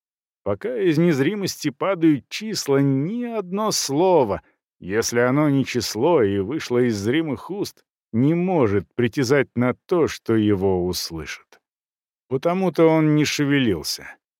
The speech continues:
не сводил глаз с темной головы отца и видел, как огромная секундная стрелка, неумолимо шагая вперед,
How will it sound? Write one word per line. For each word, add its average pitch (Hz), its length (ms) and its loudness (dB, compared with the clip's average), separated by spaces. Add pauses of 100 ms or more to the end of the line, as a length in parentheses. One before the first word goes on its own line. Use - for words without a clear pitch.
(120)
не 107 160 0
сводил 131 480 2
глаз 135 420 2
с - 140 -8
темной 127 480 2
головы 123 500 4
отца 139 460 0
и 117 220 2
видел, 104 600 -8
как 90 280 -10
огромная 147 600 0
секундная 127 720 0
стрелка, 147 600 -4 (560)
неумолимо 143 800 2
шагая 143 540 2
вперед, 131 640 -4